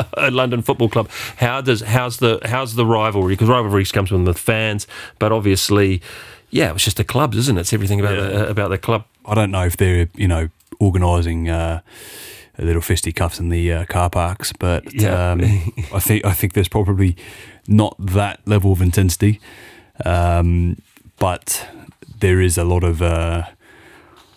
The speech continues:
Speaker 2: I suppose it's just, it's just that, that, uh, that element to it where, you know, they're round the corner,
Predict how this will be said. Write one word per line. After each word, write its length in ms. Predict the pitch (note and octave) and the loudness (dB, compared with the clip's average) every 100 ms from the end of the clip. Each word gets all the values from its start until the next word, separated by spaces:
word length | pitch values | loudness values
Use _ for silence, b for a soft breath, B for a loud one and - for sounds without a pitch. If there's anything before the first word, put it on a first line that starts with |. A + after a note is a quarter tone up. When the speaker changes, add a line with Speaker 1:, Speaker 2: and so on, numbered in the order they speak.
| B _ | B _
Speaker 2:
I 80 | - | -4
suppose 320 | - F2 E2 | 0 -2 -2
it's 160 | D#2+ - | -4 -4
just, 360 | E2+ - - B B B B B - | -4 -4 -6 B B B B B -14
it's 180 | F#2+ | -6
just 140 | - - | -4 -4
that, 260 | E2+ - - | -4 -8 -14
that, 520 | - - E2+ - - E2 | -14 -8 -8 -8 -6 -4
uh, 400 | E2+ E2 - - B B B B B B B B B B B B _ _ - | -2 -4 -6 -8 B B B B B B B B B B B B _ _ -8
that 160 | E2 - | -6 -2
element 380 | G2 F#2+ G2 - | 0 2 0 2
to 220 | G#2 F#2 | 2 2
it 100 | F2+ | 0
where, 480 | F#2 F2+ F2 F2 B B B - | 0 2 2 0 B B B -8
you 160 | G2 | -2
know, 160 | F#2 F2 | 0 2
they're 140 | F2+ | 2
round 220 | F2+ F2 E2+ | 2 0 -2
the 40 | |
corner, 460 | - F2+ E2+ E2 | -4 -2 0 -2